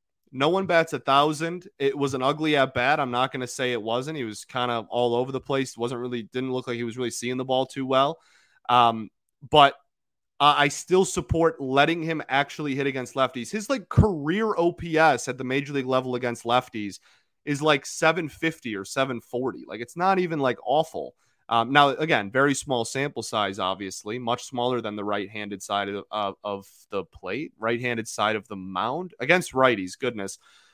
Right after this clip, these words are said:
Um, but I'm just glad that he got an opportunity throughout this entire game, start to finish, to face not only a lefty, but multiple lefties in the same game.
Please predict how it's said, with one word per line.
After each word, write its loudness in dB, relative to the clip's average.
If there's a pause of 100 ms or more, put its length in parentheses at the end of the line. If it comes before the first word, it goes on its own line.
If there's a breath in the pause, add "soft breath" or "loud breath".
(180 soft breath)
Um, 2
but 6 (800)
I'm 4
just 4
glad 8
that 0
he -12
got 4
an -2
opportunity -2 (640)
throughout 8
this 2
entire 4
game, -2
start 2
to -10
finish, -4
to -14
face -4
not 2
only 2
a 2
lefty, 0
but -6
multiple -4
lefties -2
in -12
the -8
same -6
game. -4